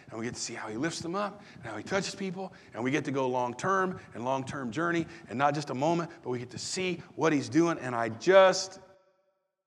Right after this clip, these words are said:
continue to be amazed. But it says Jesus teaches with authority. Now, the way I could liken this, to me, what, what came to my mind,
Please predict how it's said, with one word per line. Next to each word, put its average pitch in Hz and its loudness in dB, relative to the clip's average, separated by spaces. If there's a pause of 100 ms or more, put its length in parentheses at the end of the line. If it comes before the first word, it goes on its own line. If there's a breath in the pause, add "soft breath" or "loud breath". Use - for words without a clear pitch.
(160)
continue 175 4
to 127 4
be 127 0
amazed. 107 -4 (1400)
But 147 -2
it 151 -2
says 165 4
Jesus 156 2
teaches 147 -4
with 107 -4
authority. 107 -10 (1500 soft breath)
Now, 147 4 (140)
the 151 2
way 185 6
I 208 10
could 170 0
liken 151 4
this, 139 -2 (240)
to - -8
me, 147 2
what, 131 0
what 120 -6
came 143 -6
to 131 -4
my 123 -2
mind, 131 0